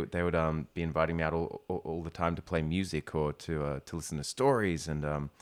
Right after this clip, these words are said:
yes, there was, there was no, uh, I felt like my, my childhood, my growing up, there was no real,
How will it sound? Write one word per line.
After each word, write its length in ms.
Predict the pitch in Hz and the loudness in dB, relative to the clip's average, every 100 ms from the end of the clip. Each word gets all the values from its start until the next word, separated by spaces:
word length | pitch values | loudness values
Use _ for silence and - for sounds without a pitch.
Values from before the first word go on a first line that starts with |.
| - - - - - - | -20 -20 -20 -20 -8 2
yes, 280 | 156 156 | 4 4
there 120 | 135 123 | 6 6
was, 240 | 113 101 | 6 2
there 100 | 123 | 2
was 180 | 113 98 | 2 4
no, 640 | 113 135 160 165 165 147 - _ - | 8 10 10 8 4 -2 -8 _ -2
uh, 180 | 107 104 | 4 6
I 120 | 113 | 6
felt 220 | 135 156 127 | 6 6 8
like 160 | 104 | 6
my, 520 | 104 104 113 107 101 - | 8 8 10 10 8 6
my 140 | 95 | 2
childhood, 380 | 92 98 107 90 | 4 4 4 4
my 120 | 92 92 | 2 4
growing 280 | 92 87 | 4 4
up, 160 | 92 - | 2 0
there 80 | 92 | -2
was 160 | 82 95 | 0 2
no 120 | 92 | 2
real, 420 | 90 87 82 | 4 4 2